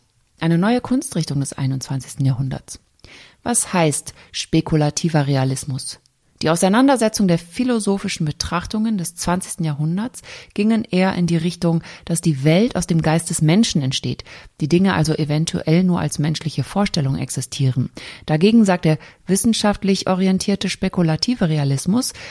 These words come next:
dass Dinge existieren, egal was der Mensch denkt. Und diese Existenz, also Vogel, Baum et cetera, müssen wir als autonome Existenzen anerkennen. Das ist eine philosophische Grundlage, um das Verhältnis von Mensch und Natur neu zu denken.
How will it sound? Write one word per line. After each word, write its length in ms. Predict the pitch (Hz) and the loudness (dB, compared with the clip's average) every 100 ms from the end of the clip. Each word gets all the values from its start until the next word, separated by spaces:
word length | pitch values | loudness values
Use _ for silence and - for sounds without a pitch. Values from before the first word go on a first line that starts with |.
| - - | -16 -2
dass 140 | 175 | 2
Dinge 260 | 247 262 - | 6 6 6
existieren, 600 | - 226 - 285 175 131 _ - | -2 -4 0 2 2 0 _ -8
egal 340 | 160 202 269 | 0 4 4
was 160 | 208 165 | 4 4
der 100 | 160 | 4
Mensch 340 | 143 139 - | 4 2 0
denkt. 360 | - 135 123 - - - - | 2 2 0 -4 -20 -20 -6
Und 160 | 165 185 | 0 2
diese 180 | 220 | 4
Existenz, 760 | 202 - 160 - 190 214 160 - | 2 0 -4 0 2 4 2 0
also 260 | 143 131 - | -4 -4 -6
Vogel, 360 | - 175 165 160 | 0 2 4 4
Baum 320 | 165 185 190 | 4 4 2
et 140 | 165 | 0
cetera, 420 | 180 196 185 175 - - _ | 0 0 0 -2 -4 -20 _
müssen 300 | 214 262 220 | 0 4 4
wir 80 | 190 | 4
als 240 | 170 - | 2 0
autonome 720 | 180 208 214 185 185 240 160 - _ | 2 2 4 2 6 6 4 0 _
Existenzen 800 | - - 135 - 135 135 - 170 | -8 -6 -6 -4 -2 -2 0 0
anerkennen. 680 | 185 208 131 - 110 101 - _ - - | 2 0 -2 -6 -8 -8 -10 _ -20 -4
Das 200 | 170 190 | -2 -2
ist 120 | - | -2
eine 180 | 156 160 | 0 -2
philosophische 640 | 165 156 156 180 - 160 | 0 0 0 -2 -2 -4
Grundlage, 680 | 143 156 175 185 180 190 220 - - | 0 4 4 4 2 2 0 -2 -12
um 140 | - 175 | -2 0
das 180 | 165 165 | 0 0
Verhältnis 640 | 147 131 165 202 175 175 | -2 0 0 0 -2 -2
von 200 | - 139 | -2 0
Mensch 320 | 139 165 - | 0 0 -2
und 180 | 151 131 | -6 -4
Natur 480 | 127 127 - 156 170 | -6 -6 -6 -2 0
neu 240 | 139 131 135 | 0 -2 -2
zu 140 | - | -4
denken. 220 | 165 175 | -2 -2